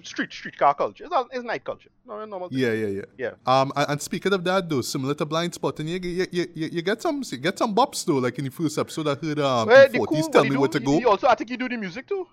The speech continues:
Speaker 1: I did, um, right, right,
Speaker 2: Um,
Speaker 1: right.
Speaker 2: yeah, yeah,
Speaker 1: The
Speaker 2: yeah.
Speaker 1: Cool,
Speaker 2: Through,
Speaker 1: right?
Speaker 2: through
Speaker 1: Yeah.
Speaker 2: his, um, through his group, um, the Coop, right? The Coop, sorry.
Speaker 1: Yeah.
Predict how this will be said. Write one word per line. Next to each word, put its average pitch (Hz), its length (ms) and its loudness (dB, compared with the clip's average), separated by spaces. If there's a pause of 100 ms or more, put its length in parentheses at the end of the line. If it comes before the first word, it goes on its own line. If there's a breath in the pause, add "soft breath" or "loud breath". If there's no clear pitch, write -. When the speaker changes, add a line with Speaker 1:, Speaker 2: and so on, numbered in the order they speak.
(140)
Speaker 1:
I 143 100 -6
did, 185 160 -14
um, 143 320 -2
right, 151 220 -4
right, 160 160 -2
Speaker 2:
Um, 127 280 6
Speaker 1:
right. 135 40 -8
Speaker 2:
yeah, 185 160 6
yeah, 175 200 4
Speaker 1:
The 156 40 2
Speaker 2:
yeah. 143 220 4
Speaker 1:
Cool, - 80 -6
Speaker 2:
Through, 180 140 -2
Speaker 1:
right? 160 100 -4
Speaker 2:
through 165 100 2
Speaker 1:
Yeah. 147 80 0
Speaker 2:
his, 156 180 0
um, 127 220 0
through 160 160 -4
his 131 80 -4
group, 123 340 -4
um, 110 280 0
the 107 80 -10
Coop, - 280 -4
right? 110 240 -4
The 120 60 -6
Coop, 196 240 0
sorry. - 220 0
Speaker 1:
Yeah. - 60 -16